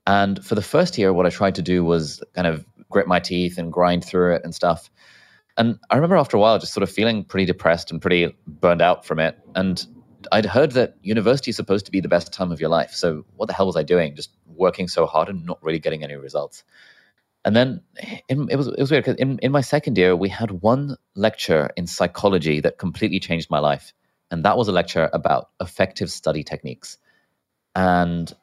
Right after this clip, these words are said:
I was, my mind was blown. I was like, "Oh my God, why have I never heard this before?" Suddenly I realized that all of the crap that I'd been doing and just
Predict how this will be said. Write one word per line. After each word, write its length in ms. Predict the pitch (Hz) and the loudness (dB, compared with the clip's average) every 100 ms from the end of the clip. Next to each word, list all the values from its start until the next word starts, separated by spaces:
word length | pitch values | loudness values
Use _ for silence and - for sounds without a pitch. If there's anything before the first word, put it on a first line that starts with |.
| - | 2
I 100 | 113 | 2
was, 160 | 107 87 | 2 0
my 180 | 98 107 | 0 2
mind 280 | 98 104 92 | 4 4 2
was 100 | 76 | 0
blown. 260 | 90 80 | 2 2
I 60 | 76 | 2
was 140 | 82 | 0
like, 240 | 85 69 - | 0 0 2
"Oh 100 | 104 | 2
my 140 | 76 | 2
God, 280 | - 82 - - _ _ | 2 2 2 -6 _ _
why 240 | - 92 110 | 0 2 2
have 160 | 104 | 2
I 40 | 87 | 0
never 240 | 85 78 | 2 2
heard 160 | 78 78 | 2 0
this 80 | - | -4
before?" 440 | 73 - 65 65 _ _ _ _ | -8 -2 -2 -4 _ _ _ _
Suddenly 460 | - - 98 107 95 | -6 0 2 2 4
I 60 | |
realized 520 | 87 87 87 78 76 - | 4 4 4 2 0 0
that 200 | 73 - _ _ | 0 0 _ _
all 160 | 90 113 | 2 2
of 100 | 107 | 4
the 300 | 95 85 - _ _ | 4 4 0 _ _
crap 340 | - 104 - | -4 0 0
that 80 | 92 | 2
I'd 120 | 87 | 2
been 140 | 80 85 | 0 -2
doing 380 | 92 90 82 76 | 2 2 0 -4
and 80 | |
just 160 | 78 80 | -8 -12